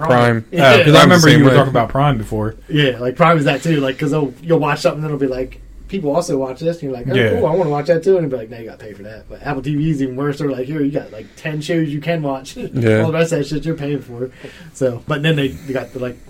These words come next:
Speaker 2: you can only watch, like, for free is their shit. that
Speaker 3: Yeah,
Speaker 2: Apple T V
Speaker 3: like,
Speaker 2: made.
Speaker 3: yeah.
Speaker 1: Yeah.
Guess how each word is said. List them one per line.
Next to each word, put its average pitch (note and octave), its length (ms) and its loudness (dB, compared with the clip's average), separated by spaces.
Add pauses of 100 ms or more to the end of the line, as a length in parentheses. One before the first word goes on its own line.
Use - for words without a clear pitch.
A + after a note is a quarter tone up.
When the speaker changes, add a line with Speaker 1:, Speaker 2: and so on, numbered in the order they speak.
(380)
Speaker 2:
you D#3+ 100 -6
can E3 80 0
only D3+ 160 0
watch, C3 360 -4
like, A#2+ 220 -8
for - 140 -18
free B2 300 -6
is G2+ 220 -16
their A#2+ 260 -12
shit. - 280 -14 (640)
that D3 100 2
Speaker 3:
Yeah, A#2 120 2
Speaker 2:
Apple - 180 -8
T B2 120 -12
V B2 60 -4
Speaker 3:
like, B2 160 2
Speaker 2:
made. B2 120 -8
Speaker 3:
yeah. A#2 200 2
Speaker 1:
Yeah. A2 300 2